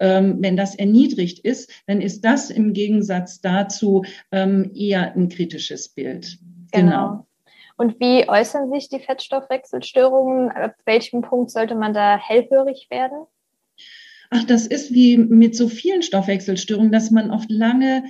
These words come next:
Speaker 1: nichts merkt. Das ist auf der einen Seite <laughs> ganz schön, wenn man nichts merkt, aber auf der anderen Seite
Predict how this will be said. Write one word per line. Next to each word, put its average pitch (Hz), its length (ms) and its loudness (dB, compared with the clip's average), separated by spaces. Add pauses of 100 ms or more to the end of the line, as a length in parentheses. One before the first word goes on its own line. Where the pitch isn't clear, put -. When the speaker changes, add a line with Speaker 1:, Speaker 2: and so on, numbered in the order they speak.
(140)
Speaker 1:
nichts 226 480 2
merkt. 160 480 -4 (280)
Das 226 160 4
ist 294 180 -4
auf 226 120 -2
der 226 140 -2
einen 240 160 6
Seite 226 260 4
<laughs> - 40 -2
ganz - 200 2
schön, 262 260 6
wenn 196 140 6
man 185 140 6
nichts - 260 0
merkt, 202 340 2
aber 220 220 2 (240)
auf 220 180 -2
der 226 120 -4
anderen 233 280 2
Seite 226 460 -2